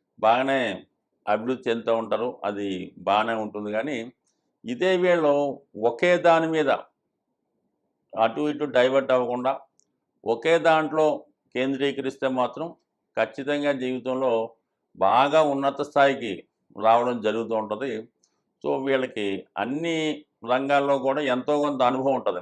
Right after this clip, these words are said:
మల్టిపుల్ టాలెంట్ కలిగి ఉంటారు. అలాగే ఏది కూడా పూర్తిగా దాని మీద సామర్థ్యం, పట్టు సాధించలేకపోతుంటారు అన్నమాట. So, ఈ విధంగా వీళ్ళు జాగటం వల్ల,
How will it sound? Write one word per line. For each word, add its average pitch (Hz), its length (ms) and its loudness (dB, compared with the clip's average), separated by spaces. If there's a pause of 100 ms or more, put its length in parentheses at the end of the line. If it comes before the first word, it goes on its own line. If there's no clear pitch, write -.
మల్టిపుల్ 123 420 -4
టాలెంట్ 123 360 -2
కలిగి 110 300 -4
ఉంటారు. 104 300 -6 (640)
అలాగే 151 280 0 (200)
ఏది 156 220 0 (120)
కూడా 170 240 6 (1080)
పూర్తిగా 156 480 2 (500)
దాని 135 220 6
మీద 147 240 -2
సామర్థ్యం, 135 480 2 (260)
పట్టు 120 220 0 (140)
సాధించలేకపోతుంటారు 104 1040 2
అన్నమాట. 76 220 -12 (220)
So, - 180 -10
ఈ 117 160 -4
విధంగా 127 340 0 (240)
వీళ్ళు 107 240 -4 (640)
జాగటం 107 460 -2
వల్ల, 117 120 -4